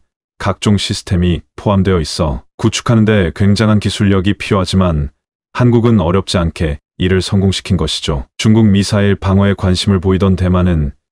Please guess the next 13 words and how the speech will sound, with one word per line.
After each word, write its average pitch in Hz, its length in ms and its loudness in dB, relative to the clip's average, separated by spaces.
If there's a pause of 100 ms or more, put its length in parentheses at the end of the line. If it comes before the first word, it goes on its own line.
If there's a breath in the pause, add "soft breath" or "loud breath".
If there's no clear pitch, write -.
(220)
이 98 100 2
소식 - 420 -4 (520)
이후로 113 320 4
한국을 101 340 2
주시했죠. 76 680 -4 (120)
최근 123 300 2
한국은 113 540 2
굵직한 113 500 0
방산 104 400 0
수출 113 320 -2
계약을 101 480 0
잇따라 98 360 0
성공시키면서 98 840 0